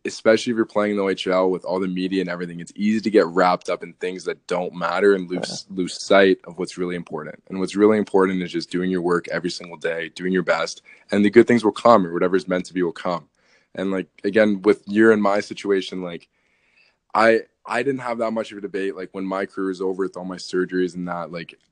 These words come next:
Speaker 1: I knew I was going to school, but with you, obviously, again, playing with Laval at the end of the year and getting some pro experience, like, you're a, I'm sure you're in a situation where there is more gray area bet-, between what's next. But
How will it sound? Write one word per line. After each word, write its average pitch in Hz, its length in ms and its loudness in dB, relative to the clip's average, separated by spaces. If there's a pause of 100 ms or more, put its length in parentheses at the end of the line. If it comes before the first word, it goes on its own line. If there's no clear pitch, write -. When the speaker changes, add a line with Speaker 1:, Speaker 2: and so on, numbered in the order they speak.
(160)
Speaker 1:
I 104 140 4
knew 101 320 4
I 98 80 6
was 92 160 0
going 92 120 -2
to 90 60 -6
school, 95 380 4
but 90 100 2
with 87 220 -2
you, 98 180 6
obviously, 90 600 2
again, 85 300 -6
playing 90 280 -4
with 87 160 -8
Laval 92 400 6
at 90 80 0
the 92 80 -6
end 92 80 -2
of 87 60 -4
the 90 80 -8
year 90 340 -2
and 82 240 -16
getting 85 220 -8
some 87 320 -8
pro 90 280 -2
experience, 90 680 -2
like, - 240 -8 (340)
you're 107 400 8
a, 98 120 8 (560)
I'm 110 120 0
sure 113 320 0
you're 113 80 2
in 107 60 -2
a 104 40 -6
situation 98 720 -4
where 92 520 -2 (480)
there 101 120 4
is 95 240 -4
more 95 180 -4
gray 95 360 0
area 104 260 2
bet-, - 240 -18 (200)
between 95 420 -8
what's 90 240 -6
next. 90 560 -6
But 90 320 -4